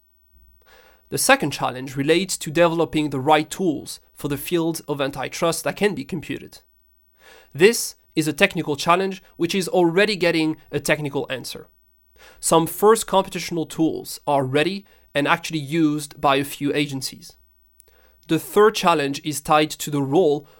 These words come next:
one should give computational tools and their outputs in decision-making processes. To quote George Akerlof in a recent article,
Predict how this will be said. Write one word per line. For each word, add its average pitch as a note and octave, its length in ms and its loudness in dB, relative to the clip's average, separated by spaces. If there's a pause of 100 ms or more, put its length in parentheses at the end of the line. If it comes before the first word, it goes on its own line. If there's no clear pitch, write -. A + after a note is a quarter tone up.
(140)
one F#3 320 6
should E3+ 260 -4
give C#3+ 220 -6
computational D3 600 -4
tools G3+ 400 -2 (220)
and D3+ 160 0
their C#3+ 200 4
outputs D#3+ 680 0
in C#3 120 -2
decision-making C#3 720 -2
processes. - 640 -10 (1000)
To D#3 100 -4
quote A#3+ 480 6
George F3 400 2
Akerlof D3 640 -2
in D3+ 100 -6
a D3+ 60 -2
recent F#3 400 -2
article, C#3 580 -6